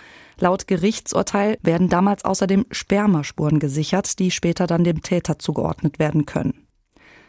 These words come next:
Eindeutige Verletzungen, also so etwas wie Schnitte, Brüche oder Schusswunden oder sowas, gibt es an der Leiche aber nicht. Nur der Kehlkopf, der weist Verletzungen auf.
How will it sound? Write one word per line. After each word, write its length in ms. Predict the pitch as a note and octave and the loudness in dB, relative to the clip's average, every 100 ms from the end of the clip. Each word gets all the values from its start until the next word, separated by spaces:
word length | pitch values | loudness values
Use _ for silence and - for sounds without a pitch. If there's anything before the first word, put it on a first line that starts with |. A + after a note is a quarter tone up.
| _ _ - | _ _ 0
Eindeutige 500 | F#3 G#3 G#3+ A#3 F#3+ | 2 2 2 0 -2
Verletzungen, 800 | - E3+ D#3+ - - C4 C4 C4 | 0 0 0 0 2 4 6 4
also 440 | - F#3+ F3+ G3 | 2 0 2 2
so 180 | F3+ F3 | 2 0
etwas 400 | - - F#3 - | 0 0 -2 0
wie 240 | F3+ G3 - | 2 2 0
Schnitte, 480 | - F#3+ F#3+ - F#3 | -2 2 2 4 0
Brüche 340 | D#3+ G3+ F#3+ | 0 0 0
oder 180 | E3 D#3+ | 0 0
Schusswunden 640 | - G3 - G#3 G#3+ - | 0 -2 2 2 2 2
oder 240 | F#3+ F#3+ F#3+ | 0 2 0
sowas, 320 | F#3 G3 - - - - - _ | 2 0 -2 -12 -20 -20 -20 _
gibt 180 | - - | -2 0
es 140 | E3 | 2
an 80 | - | 2
der 100 | E3+ | 2
Leiche 300 | E3 E3 - | 2 0 -2
aber 160 | - E3 | 0 2
nicht. 320 | D#3 D3+ - | 2 0 2
Nur 100 | G3 | 4
der 140 | G#3+ | 4
Kehlkopf, 580 | G#3 - E3+ E3 F3 - | -2 -2 0 0 -4 -4
der 340 | - F3+ F#3 F#3 | -2 0 0 0
weist 280 | F3 - | -2 -4
Verletzungen 680 | - D3+ D#3 C#3+ D#3+ D3+ D3+ | -6 -4 -4 -2 2 2 2
auf. 280 | - F3 | 2 0